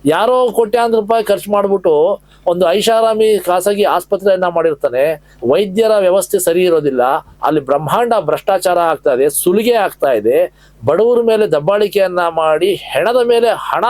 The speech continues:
ಮಾಡುವಂತಹ ಒಂದು ಆಸ್ಪತ್ರೆಗೆ ತಾವು ಹೋಗಿದ್ದೀರಾ ಅಂತಂದಾಗ ಇತ್ ಕಡೆ ಹಣನೂ ಇಲ್ಲ, ಇತ್ ಕಡೆ, ಆ, ಜೀವನೂ ಉಳಿಲಿಲ್ಲ ಅಂತಂದಾಗ ಎಷ್ಟು ನೋವಾಗುತ್ತೆ ಮನಸ್ಸಿಗೆ. ತಾವು ಈಗಾಗಲೇ ಸಾಕಷ್ಟು ನೋವುಗಳನ್ನ ಅನುಭವಿಸಿದ್ದೀರಾ. ಬಿಲ್‌ಗಳು ಮಾತ್ರ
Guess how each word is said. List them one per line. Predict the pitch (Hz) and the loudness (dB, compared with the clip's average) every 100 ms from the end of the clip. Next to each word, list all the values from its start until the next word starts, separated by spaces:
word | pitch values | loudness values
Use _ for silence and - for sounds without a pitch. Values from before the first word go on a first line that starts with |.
| 254 | 0
ಮಾಡುವಂತಹ | 254 240 226 208 196 196 185 | 0 0 0 -2 -2 0 0
ಒಂದು | 175 165 | -2 -2
ಆಸ್ಪತ್ರೆಗೆ | - 180 - 185 180 175 | -2 -4 -4 -4 -2 -2
ತಾವು | 151 135 | 0 -2
ಹೋಗಿದ್ದೀರಾ | - 190 214 180 170 | 0 -2 0 0 0
ಅಂತಂದಾಗ | 151 113 117 147 147 110 117 - - - | -2 -4 -4 -2 0 0 -2 -4 -16 -4
ಇತ್ | - - | -4 0
ಕಡೆ | 185 | 0
ಹಣನೂ | 160 135 196 220 220 | 0 -2 -2 0 0
ಇಲ್ಲ, | 220 220 | 0 0
ಇತ್ | 226 190 180 | 0 -2 -2
ಕಡೆ, | 175 180 156 - - - | 0 0 -2 -8 -20 -4
ಆ, | 131 | -4
ಜೀವನೂ | 123 196 226 220 | 0 0 2 2
ಉಳಿಲಿಲ್ಲ | 202 196 196 185 | 0 0 0 0
ಅಂತಂದಾಗ | 180 160 160 165 | -2 0 -2 0
ಎಷ್ಟು | 156 139 175 - | 0 2 0 -2
ನೋವಾಗುತ್ತೆ | 208 185 233 226 180 175 | -2 0 2 2 0 0
ಮನಸ್ಸಿಗೆ. | 139 127 120 113 | -4 -6 -4 -2
ತಾವು | 113 147 170 | 0 0 2
ಈಗಾಗಲೇ | 190 247 240 | 2 0 0
ಸಾಕಷ್ಟು | 180 180 226 196 | -2 -2 -4 -2
ನೋವುಗಳನ್ನ | 185 240 240 202 | 0 0 0 0
ಅನುಭವಿಸಿದ್ದೀರಾ. | 185 226 254 208 160 127 - _ _ _ - - - - - - - - 117 | -2 0 0 0 -2 -2 -4 _ _ _ -20 -20 -20 -20 -20 -20 -20 -14 -2
ಬಿಲ್‌ಗಳು | 180 240 254 247 240 | 0 2 2 2 2
ಮಾತ್ರ | 226 220 | 0 0